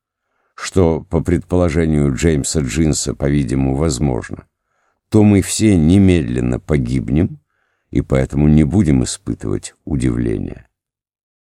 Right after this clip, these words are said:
Но раз мы не ожидали катастрофы, она произошла, то, значит, мы все до этого ошибались? Такие примеры наводят на мысль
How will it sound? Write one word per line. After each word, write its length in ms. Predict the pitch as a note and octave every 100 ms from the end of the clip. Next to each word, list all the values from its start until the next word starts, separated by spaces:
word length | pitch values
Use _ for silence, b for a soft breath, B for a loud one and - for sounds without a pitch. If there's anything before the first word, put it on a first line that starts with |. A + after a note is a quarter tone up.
| _ _ _ _ _ _ _ _ -
Но 200 | B1 A#1+
раз 260 | C#2+ C#2+ -
мы 160 | D2+
не 220 | D2+ D2
ожидали 580 | D#2 C#2+ D2 C#2+ D2 B1
катастрофы, 760 | - - C#2 - D2 C#2+ - G#1+
она 240 | C2 B1+
произошла, 760 | - B1+ B1 C#2 - G1+ G1+ _ _ _ _ _ _ _ _ _ _
то, 140 | D2+
значит, 540 | - C#2 C#2 D#2+ - _ _ _ _ _ _ _ _ _
мы 260 | G2 F2+ D#2
все 460 | - - E2+ E2+
до 120 | D#2
этого 560 | E2 D2 D2 D#2+ D#2 D2
ошибались? 960 | - F#2+ - D2 F#2 E3 D3+ - - _ _ _ _ _ _ _ _ _ _
Такие 360 | - G#2+ C#3 C#3
примеры 440 | A#2+ A2+ C3 C#3
наводят 480 | A#2+ A2 C#3+ C3+ -
на 80 | G#2
мысль 360 | C3+ C#3+ B2